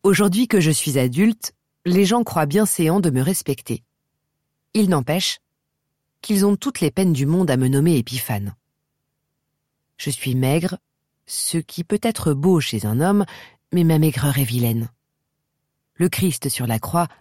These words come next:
a une certaine allure avec son ventre creusé et ses côtes lisibles. La plupart des hommes décharnés ressemblent à des vélos, ce qui est joli. Moi,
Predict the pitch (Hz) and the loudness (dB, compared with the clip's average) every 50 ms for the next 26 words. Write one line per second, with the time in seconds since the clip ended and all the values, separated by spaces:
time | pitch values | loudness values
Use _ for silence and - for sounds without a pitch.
0 | _ - - 160 156 156 139 - 143 - - 143 131 135 143 185 196 165 131 127 | _ -2 0 2 2 2 0 -2 -4 -4 -2 -2 0 2 2 2 2 2 2 0
1 | 110 120 120 - - - 127 113 135 135 127 - - 123 - - - 139 131 123 | 0 -2 -2 -4 -4 -4 -2 -2 -2 -2 -2 -2 -4 -4 -4 -2 -2 0 0 0
2 | 123 156 151 135 113 - - 113 113 - 139 135 123 - - - 123 127 131 117 | 0 0 0 0 0 -2 -2 -4 -4 -2 -2 -4 -2 -4 -6 -6 -4 -6 -4 -4
3 | 113 131 117 104 110 95 - _ _ _ _ _ _ _ _ _ _ _ _ _ | -6 -6 -4 -4 -6 -6 -8 _ _ _ _ _ _ _ _ _ _ _ _ _
4 | _ _ _ - - 185 - - 214 - 247 196 147 147 143 131 175 185 180 160 | _ _ _ -2 -2 -2 0 -2 -2 0 0 0 0 0 0 2 2 2 4 2
5 | 143 135 123 110 131 160 151 - - 156 139 143 156 190 220 208 - - - - | 2 0 -2 0 0 0 0 0 0 0 0 2 2 2 2 0 -2 -6 -20 -20
6 | - _ _ - 165 180 180 160 - 220 208 170 165 147 127 143 131 147 156 143 | -20 _ _ -2 0 0 0 2 2 0 2 2 2 2 2 0 2 2 2 2
7 | 143 135 127 - _ _ _ _ - - - 131 - - 131 123 117 139 143 127 | 0 -2 -4 -8 _ _ _ _ -10 -6 -6 -6 -4 -2 -2 0 0 0 0 0
8 | 123 107 - _ _ _ _ _ _ _ _ _ _ _ _ _ _ _ _ _ | -2 -4 -6 _ _ _ _ _ _ _ _ _ _ _ _ _ _ _ _ _
9 | _ _ _ _ _ _ - 156 147 147 151 156 170 | _ _ _ _ _ _ -6 -2 0 2 2 0 0